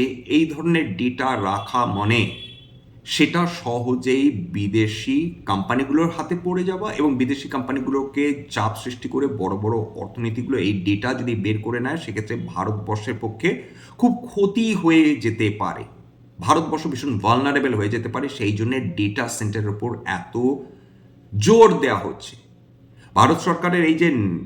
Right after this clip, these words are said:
নতুন ডেটা সেন্টার বিল, এখানে বলা হচ্ছে ডেটা সেন্টার খুলছেন খুলুন, কিন্তু এর পাশাপাশি যাতে এনার্জি সোর্সেস থাকে,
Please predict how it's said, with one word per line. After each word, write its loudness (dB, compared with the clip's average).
নতুন 2
ডেটা 2
সেন্টার -4
বিল, 0
এখানে -2
বলা -2
হচ্ছে -2
ডেটা 0
সেন্টার -6
খুলছেন -2
খুলুন, -4
কিন্তু -2
এর -2
পাশাপাশি -2
যাতে 4
এনার্জি 2
সোর্সেস -2
থাকে, -6